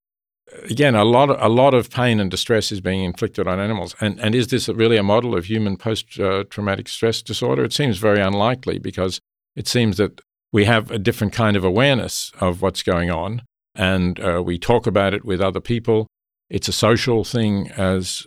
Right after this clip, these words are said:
as well. We may feel that we were humiliated because we were abused and mistreated, which perhaps a, a rat does not feel or not feel in the same way. So it is a kind of continuation of saying, "Well, we use animals in this way. What else can we think of that we will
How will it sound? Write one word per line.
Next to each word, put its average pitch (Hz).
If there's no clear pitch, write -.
as 90
well. 107
We 90
may 95
feel 95
that 85
we 90
were 87
humiliated 104
because 90
we 87
were 85
abused 92
and 90
mistreated, 110
which -
perhaps -
a, 87
a 92
rat 90
does 87
not 95
feel 110
or -
not 87
feel 87
in 87
the 90
same 87
way. 101
So 131
it 151
is 175
a 151
kind 151
of -
continuation 120
of 95
saying, 107
"Well, 120
we 113
use 123
animals 117
in 113
this 107
way. 107
What 110
else 113
can 107
we 92
think 113
of 87
that -
we 98
will 90